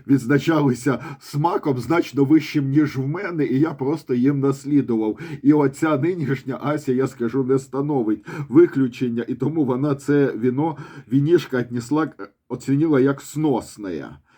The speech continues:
Я це теж, в принципі, оцінив після того, як дегустував, і тому поставив оцей Айнтопф. Розумієте, замість якихось інших приборів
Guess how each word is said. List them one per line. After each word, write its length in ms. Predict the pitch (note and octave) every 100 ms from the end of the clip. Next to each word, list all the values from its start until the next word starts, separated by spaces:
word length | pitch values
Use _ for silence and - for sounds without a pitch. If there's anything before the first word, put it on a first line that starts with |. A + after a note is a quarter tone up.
| _ - -
Я 200 | D3 F3
це 200 | - C3
теж, 300 | C3+ D3 C#3
в 60 |
принципі, 500 | - D#3+ E3 E3+ D#3
оцінив 520 | E3+ E3 F3 E3 F3 D3
після 200 | D3+ D#3+
того, 260 | E3 D#3
як 200 | E3 D3
дегустував, 680 | C3+ D3+ D#3+ D3 D#3+ F3 E3+
і 40 | C#3+
тому 260 | D#3 F#3+
поставив 460 | G3 C#3 - F3+ C#3
оцей 320 | B2+ E3+ D3+
Айнтопф. 720 | - D3+ C#3 C3+ C3+ E2+ _ F#2+
Розумієте, 600 | G#2+ A2+ C#3+ E3 C#3 A#2+
замість 340 | C3 B2 A#2
якихось 400 | B2+ B2+ G3 -
інших 380 | C#3+ B2+ B2+ B2
приборів 540 | D3 D3 G3+ D#3+ C3